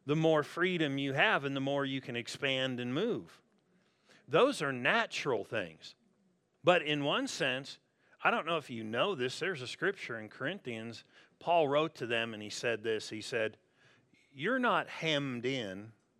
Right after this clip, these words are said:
by me, but by your own thoughts, your own affections. The way you ponder things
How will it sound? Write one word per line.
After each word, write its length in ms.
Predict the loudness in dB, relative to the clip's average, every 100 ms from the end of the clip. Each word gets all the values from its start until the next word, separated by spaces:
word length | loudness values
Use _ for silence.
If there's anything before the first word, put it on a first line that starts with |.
| _ _ _ _ _ _ _ _ -2
by 220 | 2 2
me, 480 | 0 -6 -8 -12 -16 _ _ _ _ _ _ _ _
but 240 | 0 0 4
by 180 | 4 4
your 220 | 2 0
own 220 | 0 -2
thoughts, 460 | 0 2 2 -2 -6
your 120 | -6
own 160 | -4
affections. 760 | -8 -6 -4 -4 -8 -12 -12 -14 -6
The 100 | -2
way 220 | 2 2
you 300 | 2 -2 -4
ponder 680 | -6 -6 -2 -2 -2 -4 -6
things 460 | -8 -8 -8 -12